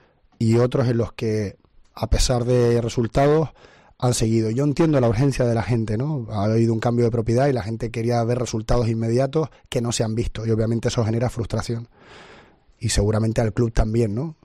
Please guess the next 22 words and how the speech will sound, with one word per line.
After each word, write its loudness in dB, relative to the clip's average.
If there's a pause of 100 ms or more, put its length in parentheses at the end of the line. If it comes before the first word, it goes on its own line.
Al -8
club 0
le 4
hubiera 4
gustado, 0 (240)
eh, -8
cambiar 0
resultados 0
de -2
un -4
año 0
para -2
otro. -4 (1000)
Pero 4
es -2
que 2
esto, 4
el 4
juego 4
es 2
así 2
de, 2